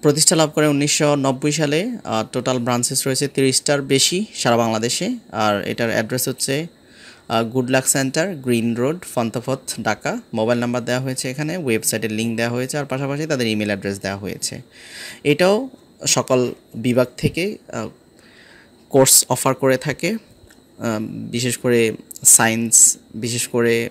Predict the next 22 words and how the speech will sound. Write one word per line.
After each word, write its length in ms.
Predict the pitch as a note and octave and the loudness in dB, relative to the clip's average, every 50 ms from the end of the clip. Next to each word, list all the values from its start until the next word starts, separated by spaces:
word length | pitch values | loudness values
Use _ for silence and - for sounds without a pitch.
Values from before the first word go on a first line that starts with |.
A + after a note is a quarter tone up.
| - | -6
ইঞ্জিনিয়ারিং, 560 | - B2 A#2+ A#2 B2 A#2 A#2+ A#2+ A#2 A#2+ A#2 A#2 | -2 -2 0 2 4 4 4 4 4 4 2 2
মেডিকেল, 640 | A#2 A2+ A2+ A2 A#2 A2+ - A#2+ A2 A2 G#2+ G#2+ - - _ _ _ _ _ - | 2 2 2 2 0 0 2 2 2 2 0 -2 -6 -10 _ _ _ _ _ -6
তারপরে 360 | G#2 - - A#2 A2 G#2 - - - A2+ | -6 -2 0 0 0 0 0 -2 -4 -2
ভার্সিটি 380 | A#2 A2 - - A#2+ A2 - A#2+ | 0 2 2 2 0 0 2 2
অ্যাডমিশনের 500 | A#2 A2 G#2+ A2+ A2 - A#2+ A#2 A2+ G#2+ | 2 2 0 -2 -2 0 0 0 0 -2
জন্য 260 | A#2 A2 A2+ D#3 F#3 - | -2 -2 -2 -2 -4 -2
তারা 300 | B2+ A2 G#2+ A2+ D#3+ G#3 - _ _ _ - - - - - - - - - - _ _ | -2 0 0 0 -2 -2 -6 _ _ _ -20 -20 -20 -20 -20 -20 -20 -20 -20 -20 _ _
কোচিং 300 | - C3 - - A#2 A2 | -4 -2 -2 0 -2 -2
করিয়ে 260 | G#2 G#2+ F#2+ F#2 F#2 | -2 -2 -2 -2 -2
থাকে। 320 | - G#2+ G#2 - - - - - _ - _ _ _ _ - - - - _ _ - - - _ _ _ _ _ _ - - - - - - - - - | -4 -6 -10 -12 -12 -14 -14 -16 _ -20 _ _ _ _ -20 -20 -20 -20 _ _ -20 -20 -20 _ _ _ _ _ _ -20 -20 -20 -20 -20 -20 -12 -6 -4
ওকে, 160 | D3+ D3 E3+ | -2 0 0
তারপর 240 | F3 E3 D#3+ F3 F3 | 0 0 0 2 2
আছে 280 | F3 F3 - G3 F3+ | 2 2 4 2 4
ইউনিএইড 520 | F3+ E3 D3+ D3+ D#3 D#3 E3 E3 E3 D#3 D3 | 4 4 4 6 6 6 6 4 4 4 4
ইউনিভার্সিটি 520 | C#3+ C3 B2+ A#2+ B2 A#2+ - - B2 C3 | 2 2 4 2 2 2 2 0 0 -2
কোচিং। 440 | - B2+ A#2+ - - C3+ F3 G3+ G#3 G#3+ | -2 -2 -2 -2 -2 -4 -4 -6 -6 -4
ইউনিএইড, 540 | - B2+ B2 B2 C3 C3 C3 B2+ B2+ C3 C3+ | -2 0 2 2 2 2 2 2 2 0 -2
আহ, 360 | C3+ - - - - - - A2+ A2+ A2+ A2 G#2+ | -4 -8 -10 -10 -10 -10 -6 -4 -2 -2 -2 -2
এটা, 540 | - A2+ A#2+ A#2+ A#2 A#2+ A#2+ A#2+ A#2 A2+ A2 - - - | -4 -4 -2 0 2 2 2 2 2 0 -4 -8 -12 -12
উম, 220 | - A2+ G2+ G#2 - - - | -12 -10 -10 -12 -14 -12 -6
তিনজন 640 | - C3 B2 B2 B2 A#2 C3 B2+ B2+ C3 C3 - B2 | -2 0 0 0 0 0 0 -2 -2 -4 -6 -6 -6
সম্মানিত 500 | - C3 A#2 A#2 A#2+ A#2+ A#2 - B2+ | -4 -2 -2 0 0 0 0 0 -2